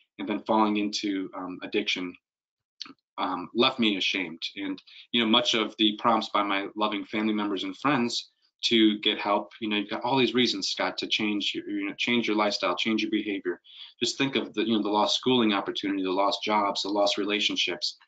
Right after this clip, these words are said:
Those were all things that I was well aware of. Of course, trying to keep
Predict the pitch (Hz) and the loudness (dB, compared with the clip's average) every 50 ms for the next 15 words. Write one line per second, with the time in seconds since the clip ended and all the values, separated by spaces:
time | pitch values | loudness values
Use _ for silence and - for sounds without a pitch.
0 | _ _ - - - _ - 143 156 170 202 202 180 156 - - 117 117 107 110 | _ _ -20 -20 -20 _ 0 0 2 4 4 6 4 4 4 2 0 0 2 2
1 | 107 101 101 101 98 90 - - - 107 104 - _ 107 113 113 123 120 110 104 | 4 4 4 4 2 -2 -6 -8 -10 -12 -12 -12 _ 2 2 4 4 4 2 2
2 | 101 104 101 107 117 123 139 143 - - - 113 110 - - 147 127 117 - - | 2 0 2 2 2 2 0 -2 -4 -8 -8 -8 -6 0 2 4 4 4 2 0
3 | - 151 139 127 110 107 107 - - 127 113 - | 0 0 2 2 2 0 -2 0 -2 -2 -2 -2